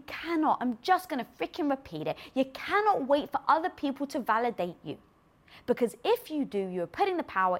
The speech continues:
in their hands. And let's face it, now your self-esteem is freaking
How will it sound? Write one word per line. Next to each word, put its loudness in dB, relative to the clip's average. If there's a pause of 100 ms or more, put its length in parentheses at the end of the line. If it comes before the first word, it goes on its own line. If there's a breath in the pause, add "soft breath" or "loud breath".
(100)
in 0
their 2
hands. 0 (260 loud breath)
And 0
let's 0
face -4
it, -2
now 0
your -2
self-esteem -2 (460 soft breath)
is -4 (580)
freaking -6